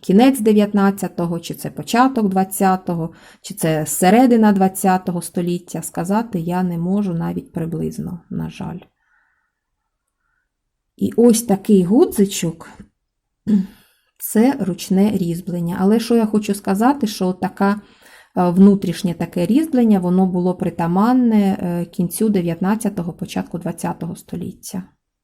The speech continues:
Цей гудзик не формований, він з ручним різьбленням. Просто от ви, е,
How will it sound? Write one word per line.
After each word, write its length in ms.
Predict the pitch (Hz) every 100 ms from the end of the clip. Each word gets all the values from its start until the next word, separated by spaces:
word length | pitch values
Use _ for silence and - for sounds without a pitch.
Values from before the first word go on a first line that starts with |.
| _ _ _ _ _ _ _ _ _ _ _ _ _ _ - -
Цей 200 | 214 233
гудзик 520 | 196 170 170 - - _
не 260 | 180 196 269
формований, 1000 | 277 277 262 262 254 247 240 240 247 - _ _ _ _ -
він 440 | 175 196 254 269 - _ -
з 100 | 165
ручним 580 | 160 - 185 202 214 -
різьбленням. 760 | 165 160 - 175 165 165 165 - _ _ _ _ - _
Просто 400 | 262 311 311 285
от 160 | 277
ви, 300 | 247 285 285 226
е, 400 | 233 226 220